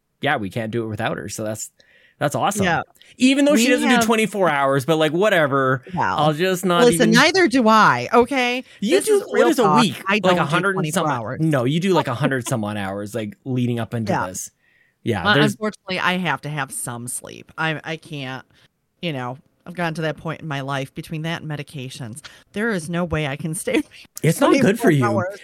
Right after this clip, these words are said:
Speaker 1: Th-, this, these, this
Speaker 2: Yeah.
Speaker 1: twenty-four hour business is not, it's not good for you. But it is way easier to do when you're surrounded by all these people than, like, alone
Speaker 2: Yeah.
Speaker 1: in your basement. Like, 'cause I've definitely done the, the, the stream. Like, my first year was,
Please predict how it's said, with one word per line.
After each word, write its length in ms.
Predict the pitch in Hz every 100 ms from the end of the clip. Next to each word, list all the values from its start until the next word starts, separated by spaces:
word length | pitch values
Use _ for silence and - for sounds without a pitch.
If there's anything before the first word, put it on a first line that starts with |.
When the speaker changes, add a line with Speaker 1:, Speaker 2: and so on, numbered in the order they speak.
| -
Speaker 1:
Th-, 240 | 156 151
this, 200 | 202 220
these, 240 | - 175 202
this 80 | 220 165
Speaker 2:
Yeah. 40 | 151
Speaker 1:
twenty-four 340 | 208 254 175
hour 200 | 160 190
business 380 | 196 214 233 226
is 100 | 160
not, 360 | 139 143 165 - _
it's 160 | - 127
not 200 | 135 156
good 180 | 135 123
for 100 | 107
you. 280 | 95 92 107 _
But 440 | 147 226 208 180 _ _ _ _ -
it 120 | 175
is 420 | 175 208 226 202 -
way 220 | 156 160
easier 460 | 175 160 160 151 165
to 120 | 147
do 240 | 131 135
when 160 | 143 135
you're 80 | 127
surrounded 480 | - 131 117 127 131
by 160 | 135
all 100 | 135
these 180 | 135 139
people 320 | 160 151 180
than, 500 | 151 131 123 120 117 107 -
like, 200 | 120 104
alone 260 | 123 120 120
Speaker 2:
Yeah. 60 |
Speaker 1:
in 60 | 117
your 100 | 113
basement. 380 | 113 107 113 98
Like, 160 | 110
'cause 120 | 147
I've 100 | 147
definitely 280 | 151 190 196
done 160 | 147 139
the, 320 | 139 123 120 -
the, 160 | 135 120
the 180 | 95
stream. 460 | 117 - 120 120 113 -
Like, 180 | 147
my 100 | 127 135
first 300 | 202 240 -
year 180 | 131
was, 420 | 120 113 107 104